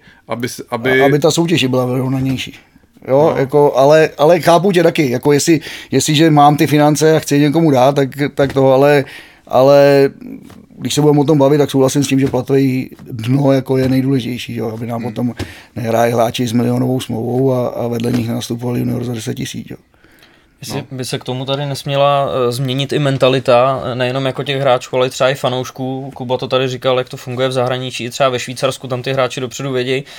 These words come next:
Speaker 3: že podepíšou někde jinde, ale každý prostě ví, že odvedou maximum pro ten daný klub, kde mu ta smlouva končí a nikdo mu to třeba o tu hlavu
Speaker 2: Ale
Speaker 3: neomlátí, no.
Speaker 2: to už,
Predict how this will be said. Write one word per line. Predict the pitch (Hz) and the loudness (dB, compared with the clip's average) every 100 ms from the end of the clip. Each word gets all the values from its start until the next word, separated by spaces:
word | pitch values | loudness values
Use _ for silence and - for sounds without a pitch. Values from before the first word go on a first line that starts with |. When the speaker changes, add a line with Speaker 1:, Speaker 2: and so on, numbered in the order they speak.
| - - | -18 -10
Speaker 3:
že | 123 | -4
podepíšou | 131 131 - 135 | -4 -4 -6 -6
někde | 127 135 | -4 -2
jinde, | 127 127 85 | -2 0 2
ale | 131 | 2
každý | 135 120 127 | -2 -4 -4
prostě | 127 - 143 | -4 -8 -6
ví, | 127 127 | -6 -6
že | 135 | -4
odvedou | 127 123 131 131 | -4 -2 -2 -2
maximum | 123 - 135 135 135 - - - | -6 -6 -6 -6 -8 -14 -16 -6
pro | 131 | -4
ten | 139 131 | -2 -2
daný | 131 131 | -2 -2
klub, | 147 127 | -6 -4
kde | 135 | -4
mu | 131 | -4
ta | 127 | -6
smlouva | - 143 135 139 | -6 -4 -2 -4
končí | 143 147 - 98 | -4 -8 -10 -10
a | 101 | -8
nikdo | 107 117 120 | -8 -6 -6
mu | 120 | -8
to | 120 | -8
třeba | - 120 | -6 -6
o | |
tu | 120 | -6
hlavu | 123 123 | -2 0
Speaker 2:
Ale | 123 | 0
Speaker 3:
neomlátí, | 135 131 90 90 - | -2 -4 -8 -12 -16
no. | - | -8
Speaker 2:
to | 123 | -6
už, | 127 - - | -4 -6 -8